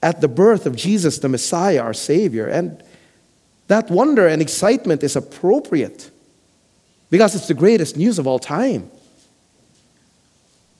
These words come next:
And I think this story actually calls us to join the angels in awe,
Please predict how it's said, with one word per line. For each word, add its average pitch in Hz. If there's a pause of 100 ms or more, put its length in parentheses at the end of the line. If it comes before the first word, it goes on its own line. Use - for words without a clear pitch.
(400)
And 202
I 214
think 262 (560)
this 196
story 247
actually 208
calls 269
us 147 (300)
to 196
join 226
the 202
angels 170 (580)
in 165
awe, 170